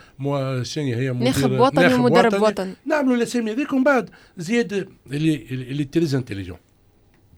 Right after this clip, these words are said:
Speaker 1: نعرف شخصيا، نعرفه بالكدا بالكدا، نعرفه أكثر من روحه. يعرف يولف الأمور. ريت حتى
Speaker 2: مم.
Speaker 1: زود، أنا نحكي لك في فوزي بن زرتي والنفطي كان جا زياد موجود.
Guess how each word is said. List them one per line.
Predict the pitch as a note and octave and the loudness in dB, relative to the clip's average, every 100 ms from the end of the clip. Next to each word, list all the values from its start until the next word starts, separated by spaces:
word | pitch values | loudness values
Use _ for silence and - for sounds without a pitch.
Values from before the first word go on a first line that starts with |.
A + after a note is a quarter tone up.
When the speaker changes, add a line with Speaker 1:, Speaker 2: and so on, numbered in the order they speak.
| _ _ - _ _ - - _ C#3 | _ _ -20 _ _ -20 -20 _ 0
Speaker 1:
نعرف | C#3 B2 - | 0 0 -2
شخصيا، | - D#3 D3 | -2 0 0
نعرفه | D3+ A#2+ A#2 | 0 -2 -2
بالكدا | B2 A#2+ D#3+ | -2 2 2
بالكدا، | C3 B2 G#2 | 2 0 2
نعرفه | C3 D3 | 0 -2
أكثر | C#3 B2+ | -2 -4
من | A2+ | -4
روحه. | G#2 - _ _ _ _ _ | -8 -14 _ _ _ _ _
يعرف | C#3+ E3+ C#3 A#2+ C3 | -2 0 2 0 -2
يولف | A#2+ B2 C3 A2+ B2 | 0 2 2 0 -2
الأمور. | A2+ G#2+ F2+ _ _ - | -2 -4 -10 _ _ -6
ريت | F3 | -2
حتى | A3+ C#3+ | 0 2
Speaker 2:
مم. | B2+ | 2
Speaker 1:
زود، | C#3 | 2
أنا | C3+ C3+ D#3 | 0 0 0
نحكي | D#3 D3 - E3 | 0 0 0 0
لك | - - - - | 0 -12 -20 -6
في | C#3 | -2
فوزي | E3+ E3 D3 | 2 2 2
بن | D3 | 2
زرتي | C3+ C3 A#2+ B2+ | 2 0 0 -2
والنفطي | B2+ B2 A#2+ C#3 D#3+ - B2 | 0 0 0 4 4 4 -4
كان | - D3 | 0 2
جا | D#3 | 2
زياد | C3+ D#3+ C3+ | 4 2 2
موجود. | C3+ C3+ F#3 | 2 6 4